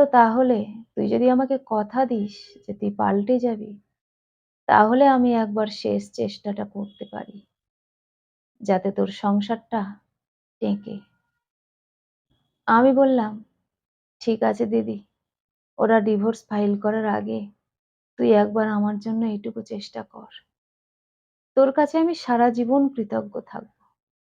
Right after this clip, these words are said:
আমার দিদি বলল, "কারো কৃতজ্ঞতা আমি চাই না, শুধু তোর বড় দিদি বলে নিজেকে মনে করি।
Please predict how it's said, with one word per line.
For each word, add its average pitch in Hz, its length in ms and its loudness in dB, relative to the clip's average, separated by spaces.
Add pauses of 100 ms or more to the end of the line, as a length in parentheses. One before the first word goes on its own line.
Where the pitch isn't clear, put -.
(840)
আমার 240 300 4
দিদি 233 260 4
বলল, 277 280 4 (1120)
"কারো 226 280 6
কৃতজ্ঞতা 220 640 0
আমি 269 180 0
চাই 196 340 -6
না, 190 160 -8 (600)
শুধু 220 300 0
তোর 233 320 4
বড় 226 260 4
দিদি 233 280 0
বলে 269 240 4
নিজেকে 247 360 0
মনে 214 320 -4
করি। 208 260 -14